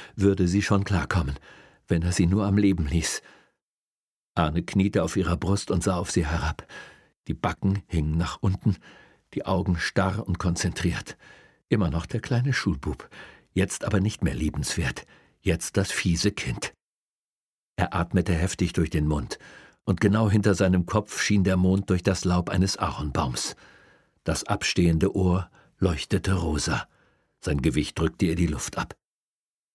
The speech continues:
Er nestelte hinter seinem Rücken an etwas herum. Sie konnte nicht sehen, was es war, sah nur seine Knie und Schultern. Sie suchte Blickkontakt, doch er starrte an ihr vorbei auf den Boden. Schließlich hob er den rechten Arm,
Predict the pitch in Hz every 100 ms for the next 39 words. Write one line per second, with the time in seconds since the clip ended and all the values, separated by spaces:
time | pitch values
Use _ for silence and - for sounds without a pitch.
0 | _ _ - 95 117 123 - 87 98 98
1 | 98 95 95 92 92 110 104 90 98 92
2 | 98 87 90 90 107 87 - - - -
3 | _ 151 123 - 147 135 131 - 127 127
4 | 113 110 113 - 120 92 - - - -
5 | - _ - 113 98 104 131 120 110 101
6 | 87 123 127 120 101 - 120 110 110 104
7 | - - - _ - 117 143 - - 147
8 | 170 165 101 85 95 - - - - -
9 | - - 80 90 98 87 - 90 92 95
10 | 90 87 - 87 85 90 - 98 87 80
11 | 64 67 - _ _ _ _ _ _ -
12 | 98 104 - 90 110 107 101 101 90 101
13 | - 101 - 98